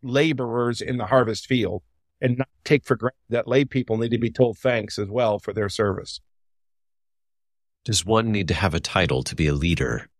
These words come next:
Speaker 2: in the church?
Speaker 1: Unfortunately, I think there are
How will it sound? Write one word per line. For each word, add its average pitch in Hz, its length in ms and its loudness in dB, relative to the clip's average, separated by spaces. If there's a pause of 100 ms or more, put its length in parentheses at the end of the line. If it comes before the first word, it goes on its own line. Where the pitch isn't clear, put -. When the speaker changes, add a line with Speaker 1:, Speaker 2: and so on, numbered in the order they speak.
(320)
Speaker 2:
in 71 100 -4
the 64 80 -2
church? - 520 -2 (1300)
Speaker 1:
Unfortunately, 160 800 2
I 143 80 2
think 143 260 -2
there 147 140 -8
are 131 280 2